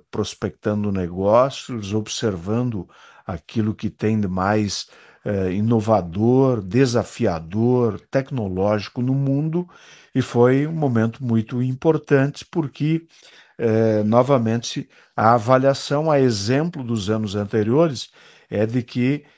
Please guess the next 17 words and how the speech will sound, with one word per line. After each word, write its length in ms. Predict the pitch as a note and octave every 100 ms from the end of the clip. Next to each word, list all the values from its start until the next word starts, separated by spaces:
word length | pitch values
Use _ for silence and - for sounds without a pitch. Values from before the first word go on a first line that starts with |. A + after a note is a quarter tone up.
| _
esta 480 | - A#2+ D3 - D#3+
edição 500 | D3 D#3 - C3+ C#3
do 80 | C#3+
South 300 | - A2+ A2
Summit 400 | - C3+ E3 -
foi 380 | - C#3 D#3 D#3 _ _ -
um 260 | B2 D3+ D3 _ _
tremendo 540 | D3+ C3+ B2 D#3+ C#3+
sucesso. 760 | - - G#2 - F#2+ E2 - - _ - - - -
E 160 | C#3
já 220 | C#3 C3+
se 180 | B2+ -
anunciou 680 | E3+ F#3 E3+ - C#3+ E3 -
a 80 | -
próxima 540 | - C3+ A#2+ - D#3
edição, 580 | D#3+ F3 - C#3+ C3+ D#3+ _ _ _ _ _ -
eh, 340 | B2+ A#2+ A#2